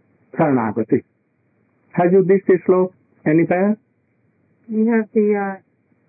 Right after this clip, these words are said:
Speaker 2: the verse, Sarvadharmanta.
Speaker 1: What? That Saranagati?
Speaker 2: Sarvadharmanta.
Speaker 1: Yes, yes. You should read. What?
Speaker 2: Uh, the verse.
Speaker 1: Swamiji has proper.
Speaker 2: Purport.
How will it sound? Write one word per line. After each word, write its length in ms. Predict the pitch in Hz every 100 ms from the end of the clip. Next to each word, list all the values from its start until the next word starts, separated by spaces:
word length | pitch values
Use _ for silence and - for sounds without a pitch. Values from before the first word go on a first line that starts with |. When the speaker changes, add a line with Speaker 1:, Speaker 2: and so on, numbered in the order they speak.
| -
Speaker 2:
the 80 | 202
verse, 260 | 202 233 214 -
Sarvadharmanta. 1000 | 202 196 202 190 190 202 196 - 175 170 _ _
Speaker 1:
What? 240 | 151 165 - _ 156
That 260 | 156 156
Saranagati? 580 | 175 165 185 190 - 233 - _ _ _ _ - 220 -
Speaker 2:
Sarvadharmanta. 880 | 233 220 220 220 208 208 202 208 220 196
Speaker 1:
Yes, 320 | 170 180 196 -
yes. 140 | 127 - _ -
You 160 | 160
should 200 | 160 139
read. 180 | 120 113 _ _ _ _ - - - _ _ -
What? 180 | 170 220
Speaker 2:
Uh, 60 | 208 _ _ _ _ _
the 60 | 214
verse. 220 | 220 226
Speaker 1:
Swamiji 380 | 185 196 175 175
has 180 | 175 147 _ _ -
proper. 340 | 160 135 107 - _ _ _ _ _ _ _ _ _
Speaker 2:
Purport. 520 | 240 247 - 208 180